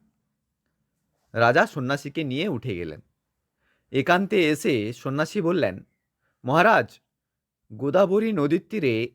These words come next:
এক শ্মশানে আমি মন্ত্র সাধন করব, তাতে আমার অষ্টসিদ্ধি লাভ হবে। আপনার কাছে আমার অনুরোধ, আপনি একদিন সেখানে গিয়ে সন্ধ্যা থেকে সকাল,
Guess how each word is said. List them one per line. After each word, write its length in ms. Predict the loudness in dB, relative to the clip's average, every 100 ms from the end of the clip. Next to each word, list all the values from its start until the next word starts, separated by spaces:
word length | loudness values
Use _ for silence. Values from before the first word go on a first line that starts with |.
| -4
এক 200 | -4 -4
শ্মশানে 460 | -10 -6 -2 0
আমি 220 | 0 0 -2
মন্ত্র 380 | -4 -4 -6
সাধন 340 | -4 -2 -2 -4
করব, 340 | -6 -8 -12 _ _ _ _ _ _ _ _ _ _ 0
তাতে 260 | 2 4 2
আমার 280 | 4 4
অষ্টসিদ্ধি 800 | 2 2 0 -2 -8 -8 -8 -4
লাভ 240 | 0 0 -2
হবে। 260 | -6 -14 -20 _ _ _ _ _ _ _ _ -2
আপনার 380 | -2 0 2 4
কাছে 300 | 4 2 0
আমার 300 | 2 4 2
অনুরোধ, 600 | 0 0 2 2 0 -4 -18 _ _ 0
আপনি 320 | 0 0 0
একদিন 400 | 4 2 2 -8
সেখানে 480 | -4 -4 -4 -4 -4
গিয়ে 380 | -4 -2 -2 -4 _ _
সন্ধ্যা 420 | -8 -4 0 2 2
থেকে 280 | 2 -2
সকাল, 360 | -4 0 2